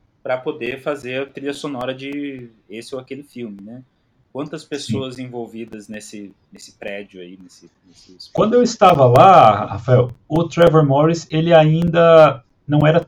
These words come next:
Speaker 2: tão grande quanto ele é hoje. Ele já era grande porque ele tinha ganhado um Emmy pelo The Tudors, né? Na época que eu estava lá, é, ele tinha um estúdio, vamos dizer, sediado, que era na casa dele, aí só ele que ficava lá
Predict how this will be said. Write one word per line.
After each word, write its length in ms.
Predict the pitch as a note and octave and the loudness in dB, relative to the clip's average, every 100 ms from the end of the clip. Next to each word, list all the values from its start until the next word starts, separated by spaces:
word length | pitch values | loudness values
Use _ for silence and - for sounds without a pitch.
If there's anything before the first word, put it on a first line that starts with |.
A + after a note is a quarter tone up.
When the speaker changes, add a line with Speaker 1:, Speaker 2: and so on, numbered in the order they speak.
| _ | _
Speaker 2:
tão 200 | - A#3+ | 0 2
grande 340 | G3 F#3 F#3 | 2 2 0
quanto 240 | - E3 E3 | -2 -2 0
ele 120 | F3 | 0
é 40 | |
hoje. 400 | F#3 B2 G2 F2 _ | 2 2 0 -6 _
Ele 160 | C#3 D3+ | -4 2
já 140 | E3 | 4
era 120 | G3 | 4
grande 320 | F3 D#3+ E3+ | 4 2 2
porque 140 | E3 F3+ | -2 -4
ele 80 | E3 | -4
tinha 120 | E3+ | 0
ganhado 320 | D#3+ D#3 E3 | 4 4 4
um 80 | E3 | 0
Emmy 380 | D3 B2 F#2+ - _ _ _ | 0 0 -4 -8 _ _ _
pelo 200 | - B2+ | 0 2
The 120 | B2+ C#3+ | 4 0
Tudors, 580 | D3 B2+ G2 E2 - _ _ - | 0 0 0 -6 -14 _ _ -6
né? 340 | A2 B2 B2 _ _ | -2 -2 -4 _ _
Na 180 | B2+ C#3 | 0 2
época 280 | E3 G#3+ - | 2 0 -2
que 100 | G3+ | 0
eu 60 | |
estava 360 | E3+ - C#3+ A#2+ | 0 2 2 2
lá, 480 | A2+ D#3+ F3 - - _ _ _ _ - | 4 4 4 2 -6 _ _ _ _ -4
é, 300 | D#3+ A#2+ B2 | 0 0 2
ele 280 | D#3 G#3 G#3+ | 2 2 2
tinha 240 | - E3+ D#3+ | -2 -2 0
um 60 | |
estúdio, 440 | D3+ - D3+ C3 A2 | -2 -2 -2 0 2
vamos 200 | B2+ A#2+ | 2 2
dizer, 140 | A#2 | -4
sediado, 720 | - D3 C3 B2 A#2+ A#2 - - _ | -4 0 4 6 6 4 -4 -10 _
que 140 | - | 0
era 120 | A#2+ A#2+ | 0 0
na 120 | A2 | -2
casa 320 | - C#3 B2 | 2 4 4
dele, 480 | A#2 G#2 B2 G#3+ - _ _ _ | 2 0 0 -2 -6 _ _ _
aí 260 | - A#2+ C3 | -2 0 0
só 240 | - D3+ | -2 0
ele 280 | C#3 C3+ C3 | 0 0 -2
que 100 | B2 | -4
ficava 340 | A#2 A#2 A2 | -4 0 2
lá 400 | G#2 G#2 C#3 G#3+ | 4 4 4 2